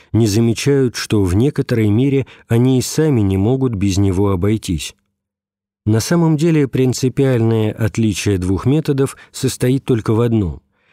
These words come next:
Сосредотачивается внимание в сердце или вне его, в груди или в гортани. Что же касается художества,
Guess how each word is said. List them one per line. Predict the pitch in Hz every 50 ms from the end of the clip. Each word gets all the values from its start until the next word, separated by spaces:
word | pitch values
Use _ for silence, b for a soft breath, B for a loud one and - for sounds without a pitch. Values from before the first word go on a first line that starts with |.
| _ _ _
Сосредотачивается | - - 123 104 - 120 113 110 117 117 110 - 127 117 - - 117 104 107 110 110 92 - - 107
внимание | 95 101 107 110 107 107 110 107 104 101 101 101 101 98 95 - -
в | - -
сердце | - - - 143 151 156 135 - - - 76 65 b b b b b b
или | - 131 139 135 131
вне | 117 95 92 107 113 110 104
его, | 90 85 90 90 85 85 76 69 B B B
в | B 95 98
груди | 92 107 104 104 98 90 104 131 139
или | 135 - - 113 110 110
в | 92
гортани. | 87 101 110 110 - - 104 87 78 73 67 - _ _ _ _ _ _ _ _ _ _ _ _ _ _ _ _ _
Что | - - - 143
же | 143 135 135 -
касается | - 131 120 - - 135 123 120 117 104 - - 107 98
художества, | - - 104 95 98 135 151 151 131 139 131 - - 127 127 131 107